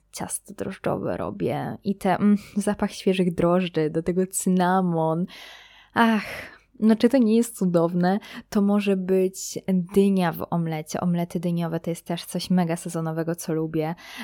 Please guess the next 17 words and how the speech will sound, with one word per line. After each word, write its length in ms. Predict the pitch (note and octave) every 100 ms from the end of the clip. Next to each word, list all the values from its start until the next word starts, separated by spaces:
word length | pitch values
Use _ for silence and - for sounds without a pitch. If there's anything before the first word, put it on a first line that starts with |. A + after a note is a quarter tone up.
| -
E, 60 | -
albo 280 | F#3 F#3 F#3
ciasto 520 | F#3 F3 F#3 - -
marchewkowe 640 | F3 F3 E3+ F3 - F3 F3
też 240 | F3 -
mi 80 | E3+
się 120 | -
tak 220 | - -
jesiennie 500 | F#3 - F3 E3+ F3
kojarzy. 720 | F3 - E3+ D#3 E3 D3+ D#3 F3+ _ _ _ _ _ -
To 140 | B3+
mogą 260 | B3 C4 C4+
być 440 | A#3 C4 - -
jesienne 460 | C4 - B3+ B3+ B3+
spacery 640 | - A#3 - - G#3+ G3
w 60 | E3+
deszczu, 600 | D3+ D3 - - -